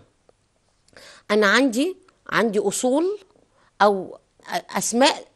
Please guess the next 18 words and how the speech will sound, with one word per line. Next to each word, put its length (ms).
أصولية 680
معروفة 440
على 120
مستوى 340
العالم. 300
بنعمل، 440
بنعمل 480
بينها 280
إيه؟ 160
بنعمل 400
بينها 280
تهجينات 640
أو 100
تزاوج 460
مستمر. 640
اتفقنا 400
على 140
كده؟ 280